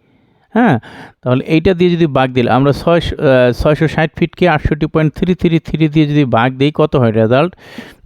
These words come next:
এই যে নয় পয়েন্ট এত। এইটাকে আমরা কপি করে নেব। এটা কিন্তু একটা ইম্পর্টেন্ট কাজ নকশার আপনার রেজুলেশন ঠিক করার জন্য। এটাকে কপি করে রেখে দিলাম, এটাকে মিনিমাইজ করে রাখি।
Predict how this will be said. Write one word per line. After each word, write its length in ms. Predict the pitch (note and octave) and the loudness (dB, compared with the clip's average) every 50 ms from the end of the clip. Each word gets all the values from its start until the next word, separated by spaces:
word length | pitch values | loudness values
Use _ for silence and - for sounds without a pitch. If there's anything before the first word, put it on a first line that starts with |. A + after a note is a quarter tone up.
| - - - | -14 -6 -2
এই 140 | D3+ C#3 A2+ | -2 0 0
যে 100 | G2+ F2+ - _ - - - - | 0 -4 -4 _ -4 -2 -2 0
নয় 320 | B2+ C3 C3 C3 C3+ C3+ C3+ | 0 2 2 2 2 0 -2
পয়েন্ট 560 | - - C#3 C3 C#3 D#3+ G3+ A3+ G#3+ - - - _ _ _ | -2 -2 -2 0 0 0 0 -2 -4 -8 -16 -20 _ _ _
এত। 180 | - A#2 - - A#2+ C#3+ G#3+ - - - - - - - - - - _ - | -8 -6 -2 0 0 0 -2 -4 -12 -20 -20 -20 -20 -20 -20 -20 -20 _ -4
এইটাকে 360 | - E3+ F#3+ G#3+ G#3 F#3 F3 | -2 -2 0 0 0 0 0
আমরা 160 | F3+ F3 E3+ D#3+ - | 0 0 0 0 0
কপি 200 | G3+ E3 D3+ A#2+ | -2 -2 0 0
করে 180 | B2+ A#2 G#2+ | -2 0 0
নেব। 260 | G2+ G#2+ G2 G#2 G2+ G#2 - - - | 0 0 0 0 -2 -4 -6 -8 -6
এটা 180 | - D3+ D3 F3+ | -4 -2 0 0
কিন্তু 200 | G3 G3 F3+ F#3 | 0 0 0 -2
একটা 140 | E3 - F#3 | -2 0 -2
ইম্পর্টেন্ট 440 | F3 D#3 D#3 C#3 C3 B2+ A#2 A2 | 0 0 0 0 0 0 0 0
কাজ 160 | - G#2 G2 F#2+ - - - | 0 0 0 0 -4 -8 -4
নকশার 500 | - B2 A#2+ A2+ - - - B2+ A#2 A#2 | -2 0 0 0 -2 -2 0 0 2 2
আপনার 340 | A#2 - - A#2+ A#2 A#2 A2+ | 0 0 0 0 0 2 2
রেজুলেশন 460 | B2 B2 B2+ B2 A#2+ G#2+ - A2+ A2 | 2 2 2 2 0 0 0 0 -2
ঠিক 200 | - - C3 - | -2 -4 -6 -4
করার 240 | - A#2+ G#2+ G2+ F#2 | -2 -2 -2 -2 -2
জন্য। 300 | G2+ - G2 F2+ - - - _ _ _ _ _ _ _ _ _ - | -4 -6 -6 -6 -8 -10 -14 _ _ _ _ _ _ _ _ _ -8
এটাকে 280 | - C#3+ D#3+ D#3 E3 D#3 - | -4 -4 -2 -2 -4 -4 -2
কপি 220 | - G3 D#3+ D#3 | -2 -2 0 0
করে 240 | C#3+ - E3 D#3+ D#3 | 0 0 0 0 2
রেখে 220 | D#3 D#3+ D3 - D#3+ | 0 0 -2 -2 -2
দিলাম, 320 | D#3+ E3+ F3 G3+ A#3 C#4 - - - | 0 2 2 2 0 0 -4 -8 -6
এটাকে 260 | D#3+ C3 C3+ C3 C3+ | -4 -2 0 0 0
মিনিমাইজ 420 | C#3 C#3+ D3 D3+ D3 D3 C#3+ - - | 2 2 2 2 2 0 0 -2 -2
করে 200 | - D#3 D3 C#3+ | -2 0 0 2
রাখি। 380 | D#3 D3 - - G3 G#3 B3 | 0 -2 -2 -2 -2 -2 -2